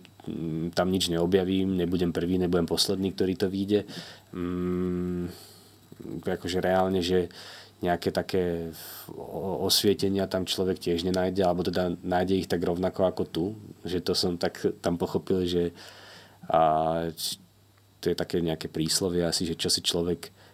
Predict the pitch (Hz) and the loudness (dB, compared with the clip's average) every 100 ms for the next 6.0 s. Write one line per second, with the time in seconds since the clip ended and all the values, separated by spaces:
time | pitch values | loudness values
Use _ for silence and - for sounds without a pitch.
0 | - 90 - 92 90 85 - 87 85 82 | -2 0 2 2 4 4 4 2 0 -4
1 | - - - _ 87 87 90 - 92 87 | -12 -20 -20 _ 0 0 0 -2 2 2
2 | 87 - - _ - 87 - - 104 101 | 2 -2 -12 _ -6 -6 -2 0 2 0
3 | - - 87 - 87 82 82 90 95 87 | -4 -4 -2 0 0 0 0 0 2 2
4 | 85 85 82 78 76 76 76 73 82 - | 2 0 0 -2 -2 -2 -2 -2 -2 -6
5 | - - - - 78 80 82 80 82 | -18 -20 -18 -8 -6 -2 -2 0 -2